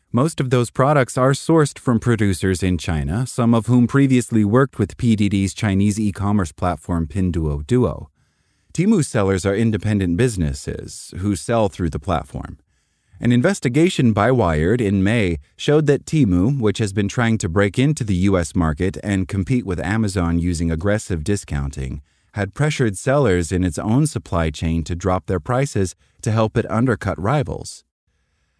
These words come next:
Selling on e-commerce platforms is not as simple as posting a couple of pictures and a price tag. Sellers often invest quite heavily in high-quality photos, and they experiment with product descriptions,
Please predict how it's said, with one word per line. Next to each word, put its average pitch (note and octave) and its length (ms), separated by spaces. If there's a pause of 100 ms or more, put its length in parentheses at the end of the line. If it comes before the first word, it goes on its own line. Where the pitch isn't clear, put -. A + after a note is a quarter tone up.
(160)
Selling E3 320
on B2 160
e-commerce A#2 520
platforms F2 600
is D#2+ 160
not E2 220
as D2 80
simple E2+ 400
as D2+ 80
posting F2+ 460
a D#2+ 60
couple F#2+ 280
of E2+ 120
pictures F2 600
and D#2+ 140
a D#2 40
price F2+ 360
tag. C#2 340 (560)
Sellers C3 400
often D3 320
invest A2 400
quite D#3+ 240
heavily C3+ 460
in D#2+ 60
high-quality G2+ 640
photos, - 640 (360)
and G2 200
they G2+ 60
experiment A#2+ 640
with F2 140
product G2+ 320
descriptions, - 680